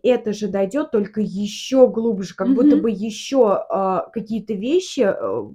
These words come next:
Speaker 1: ну, как обра-,
Speaker 2: Дополнится,
Speaker 1: дополнится,
Speaker 2: дополнится.
Speaker 1: да, то есть обра-, ещё какие-то новые смыслы появятся.
Speaker 2: Детальнее. Вот
Speaker 1: Да.
Speaker 2: опять же мне представляется вот как что-то такое, как туман. Вот у тебя
Speaker 1: Мгм.
Speaker 2: что-то есть, там какой-то, м,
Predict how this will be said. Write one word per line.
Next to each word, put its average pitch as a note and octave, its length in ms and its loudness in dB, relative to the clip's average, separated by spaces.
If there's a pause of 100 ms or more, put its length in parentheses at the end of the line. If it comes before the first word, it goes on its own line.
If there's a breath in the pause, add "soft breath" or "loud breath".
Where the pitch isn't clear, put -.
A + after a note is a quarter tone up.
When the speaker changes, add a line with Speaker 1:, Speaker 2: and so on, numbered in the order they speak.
(260)
Speaker 1:
ну, A3+ 120 -2
как A#3+ 180 4
обра-, B3 240 8
Speaker 2:
Дополнится, G#3+ 520 -10
Speaker 1:
дополнится, A3+ 920 2
Speaker 2:
дополнится. - 20 -4
Speaker 1:
да, F#3+ 300 0
то F#3+ 120 -8
есть F#3+ 180 -8
обра-, G#3+ 320 0
ещё A3+ 360 -6
какие-то A3+ 360 -4
новые G#3 380 -2
смыслы G#3+ 520 -8
появятся. F3 680 -8
Speaker 2:
Детальнее. G3 640 -6
Вот G3 180 -10
Speaker 1:
Да. - 0 -
Speaker 2:
опять G3 360 2
же G#3 80 -10
мне G#3+ 160 -12
представляется A3 880 -8
вот G3 140 -12
как G3 180 -14
что-то G3+ 340 -16
такое, F#3+ 300 -18
как A3 220 -10
туман. A3 500 -2
Вот F#3+ 180 -18
у G#3 60 -16
тебя A3+ 400 -2
Speaker 1:
Мгм. C4+ 260 0
Speaker 2:
что-то A3+ 440 -4
есть, D#4+ 420 -8
там A3+ 160 -8
какой-то, F3+ 920 -10
м, F3 460 -20